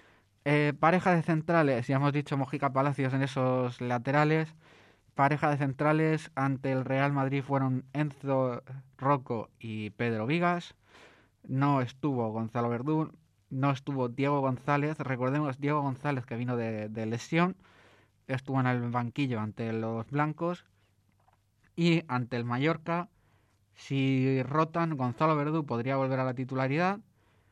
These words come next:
Sí que es verdad que Enzo Rocco ha sido convocado por la selección chilena. No sabemos, supone-, suponemos que, por supuesto, se va a esperar a después del partido para, para irse con la convocatoria de la selección.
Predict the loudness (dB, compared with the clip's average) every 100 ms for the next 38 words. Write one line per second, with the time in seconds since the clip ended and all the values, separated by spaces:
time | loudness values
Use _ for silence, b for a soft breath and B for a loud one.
0 | b _ _ _ -6 -4 0 0 2 0
1 | 0 -2 -2 -2 -2 0 -2 -4 -8 b
2 | b b b _ -2 0 2 2 2 0
3 | -4 -2 -2 -2 -4 -2 -2 -2 -4 -4
4 | -8 -6 -8 -6 -2 0 0 -2 -6 -8
5 | -4 -2 0 0 -2 -2 0 -2 -4 -4
6 | -2 -2 -2 -6 -10 -4 -2 0 -2 -6
7 | -8 -8 _ -6 -6 -4 -4 -4 -6 -8
8 | -6 -4 -2 0 0 -6 -10 -8 -6 -6
9 | -6 -6 -6 -4 -4 -4 -8 B B B
10 | B _ -2 0 0 -2 -4 -2 -2 -2
11 | -2 -4 -2 -2 -2 -4 -8 -2 0 0
12 | -2